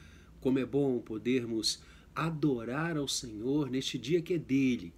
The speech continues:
cantar os seus louvores, ler a sua palavra, ouvir a mensagem que é semente poderosa lançada pelo Espírito Santo nos nossos corações. E ali ela fruti-, frutifica a trinta,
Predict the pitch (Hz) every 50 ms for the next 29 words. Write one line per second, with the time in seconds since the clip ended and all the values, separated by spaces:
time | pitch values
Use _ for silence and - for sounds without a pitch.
0 | - - - - - - - - - - - - - 147 123 117 110 - 143 143
1 | 143 147 135 127 - - 135 135 123 117 117 113 104 92 87 98 120 139 147 151
2 | 147 131 110 101 92 90 101 110 127 147 143 131 120 - - - 127 120 123 -
3 | - 107 95 95 95 101 110 120 127 127 127 127 107 - 104 104 104 113 113 104
4 | 92 95 95 120 151 170 180 180 175 156 151 131 127 120 107 98 - - - 160
5 | 156 160 156 147 147 147 131 - - - - - - - - - - - - 170
6 | 160 160 - 170 147 131 151 170 175 165 160 - - 151 - - - - 175 185
7 | 175 151 147 123 104 110 117 127 131 131 123 104 104 110 107 104 107 104 98 -
8 | - - - - 151 147 147 147 135 131 147 143 135 135 - - - - - -
9 | - - - - - 131 127 127 120 - - - - 175 160 151 143 - 131 -
10 | - - 156 156 156 151 147 - 127 127 123 110 123 135 120 117 - - - -
11 | - 127 113 110 107 - - 98 78 73 76 - - - - - - - - -
12 | - - - - - 98 107 104 98 95 101 107 110 101 98 95 - - - 95
13 | 90 - - 104 87 - - - - - - 110 98 - - - - 110 101 -
14 | - 92 - - - 117 123 131 135 127 - - 123 120 117 117